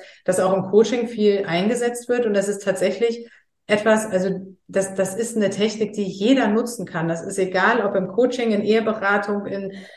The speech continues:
äh, was auch immer für eine Beratung oder in einem Arzt-Patienten-Kontext oder eben in der Therapie oder eben sogar auch im Privatleben.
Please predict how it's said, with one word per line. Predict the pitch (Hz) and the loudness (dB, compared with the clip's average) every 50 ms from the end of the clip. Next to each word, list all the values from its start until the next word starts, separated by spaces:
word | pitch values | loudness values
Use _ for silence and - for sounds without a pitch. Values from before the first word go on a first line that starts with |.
| - - _ _ _ | -20 -20 _ _ _
äh, | - 202 208 208 202 180 | 0 4 4 6 6 4
was | 190 208 214 - - | 4 2 2 0 -2
auch | - 196 - - - | -2 -2 -2 0 2
immer | 233 254 277 285 269 269 | 4 6 6 6 6 4
für | 269 254 240 | 2 2 2
eine | 233 220 | 2 2
Beratung | 214 214 190 208 214 220 220 214 208 | 2 2 2 2 2 2 2 0 -2
oder | - 190 202 208 202 202 | -2 -2 0 0 2 2
in | - 202 196 190 | 2 0 0 -2
einem | 196 196 190 185 190 - - _ | -4 -4 -6 -8 -8 -10 -12 _
Arzt-Patienten-Kontext | - 214 214 214 - - - 196 - - 247 269 254 254 - - 220 214 214 - 220 214 214 - - - | -2 0 0 0 0 -2 -4 -4 -2 0 2 2 2 0 0 2 2 2 2 2 0 0 -2 -2 -6 -6
oder | 196 202 208 196 - 190 | -4 0 0 2 2 2
eben | 202 196 196 | 2 2 2
in | - 196 | 0 -2
der | 196 190 | -2 -2
Therapie | 190 196 185 180 180 180 - - - 254 262 - 269 226 | -2 -2 -2 -2 -2 -4 -4 -2 0 2 2 2 4 4
oder | 233 247 233 220 - - | 4 6 6 4 6 6
eben | 220 214 220 - - | 4 4 4 0 -2
sogar | 175 202 226 220 226 214 - - | 0 0 2 2 2 2 2 2
auch | 214 214 - | 0 0 0
im | 220 214 202 | 0 -2 -2
Privatleben. | - - 196 175 190 220 269 277 277 - 175 170 165 160 170 165 | -2 -2 -2 0 0 0 0 0 0 -2 -2 -2 -2 -2 -4 -6